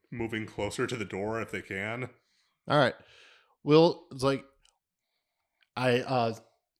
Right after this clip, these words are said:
Speaker 2: start actually just walking down to them.
Speaker 1: Okay, so you, you just go down to, like,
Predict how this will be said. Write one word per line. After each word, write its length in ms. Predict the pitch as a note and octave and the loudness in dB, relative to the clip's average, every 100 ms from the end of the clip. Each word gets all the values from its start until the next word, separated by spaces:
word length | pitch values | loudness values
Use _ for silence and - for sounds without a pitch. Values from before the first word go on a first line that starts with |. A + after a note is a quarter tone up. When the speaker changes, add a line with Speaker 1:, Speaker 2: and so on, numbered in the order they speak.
| _ _ _ - - | _ _ _ -14 0
Speaker 2:
start 400 | E3 E3 D#3+ - - | 6 8 6 -2 -2
actually 280 | C3 C#3 C#3 | 2 2 2
just 240 | A#2+ B2+ | 2 2
walking 340 | A2+ A#2+ C#3 A#2 | 4 4 4 2
down 280 | A2+ G#2+ G#2+ | 2 2 -2
to 120 | G#2 | -4
them. 300 | F2 - F#2 - - _ _ _ _ A#2+ | -4 -8 -14 -20 -20 _ _ _ _ -8
Speaker 1:
Okay, 440 | B2+ - G#2 A#2 | -6 -4 -4 -6
so 160 | - A2+ | -4 -4
you, 140 | G#2+ | -4
you 200 | C3 A2 | -4 -6
just 180 | A2+ - | -6 -6
go 380 | A#2+ G#2+ G#2 - | -4 -2 -4 -6
down 460 | A2 A2 G#2+ G#2 | -6 -4 -4 -6
to, 280 | A#2 G2 G2 | -6 -6 -6
like, 180 | G2 F#2 | -8 -12